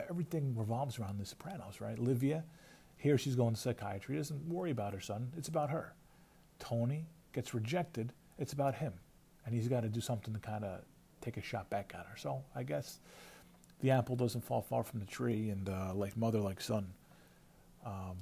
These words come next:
which is an argument that, you know, Tony and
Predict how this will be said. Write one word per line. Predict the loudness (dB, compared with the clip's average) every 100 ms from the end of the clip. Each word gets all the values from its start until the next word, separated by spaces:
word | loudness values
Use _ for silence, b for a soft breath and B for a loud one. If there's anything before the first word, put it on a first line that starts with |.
| 0
which | 2
is | 4 6
an |
argument | 6 6 4 2 0
that, | -2 -4 -12 -20 -20 -20 -20 -20 -20 -20 -20 -20 -20 -14 -4
you | -2
know, | -2 -8 -16 -8
Tony | -2 -2 -2 -6
and | -6 -6 -6 -8 -10